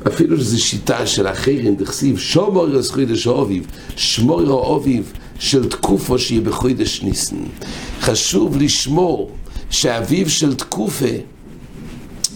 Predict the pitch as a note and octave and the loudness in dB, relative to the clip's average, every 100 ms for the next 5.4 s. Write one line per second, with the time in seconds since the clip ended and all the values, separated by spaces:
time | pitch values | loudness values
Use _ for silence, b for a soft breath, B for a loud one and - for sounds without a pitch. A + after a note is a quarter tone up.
0 | - G#2+ - B2 - B2 G2 A#2+ C3+ B2+ | -2 -2 2 2 4 2 2 2 2 -2
1 | - - E3+ A3 F3 C3+ - - B - | -4 -6 0 2 2 2 -2 -6 B -2
2 | C3+ A2 A#2+ A2 G2+ G2+ F#2+ F2 C#2+ B | 0 2 0 0 0 2 0 -2 -6 B
3 | B - D#3+ D#3 E3+ D#3 C3+ C3+ C3+ C3 | B 0 2 4 2 2 2 2 2 2
4 | A2+ - D3 D#3+ B2+ G#2+ G#2+ G2+ B2 A#2+ | 0 0 0 0 -2 -2 -2 0 0 2
5 | A#2+ A#2+ B2 A2 | 0 0 -2 0